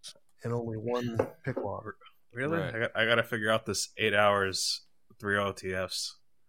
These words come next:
Speaker 2: <laughs>
Speaker 1: <laughs>
Speaker 2: scenario.
Speaker 3: It's all, it's all about the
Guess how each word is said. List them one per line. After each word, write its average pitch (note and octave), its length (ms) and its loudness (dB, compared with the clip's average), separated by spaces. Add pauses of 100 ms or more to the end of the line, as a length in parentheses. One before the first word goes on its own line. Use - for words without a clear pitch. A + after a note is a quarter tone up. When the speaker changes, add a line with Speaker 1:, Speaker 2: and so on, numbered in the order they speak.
(160)
Speaker 2:
<laughs> - 160 -8
Speaker 1:
<laughs> - 1080 -6
Speaker 2:
scenario. F#2+ 600 0 (440)
Speaker 3:
It's F#2 180 -14
all, A#2+ 300 -4
it's - 100 -20
all A#2+ 140 -8
about E3 300 -12
the C#3 220 -10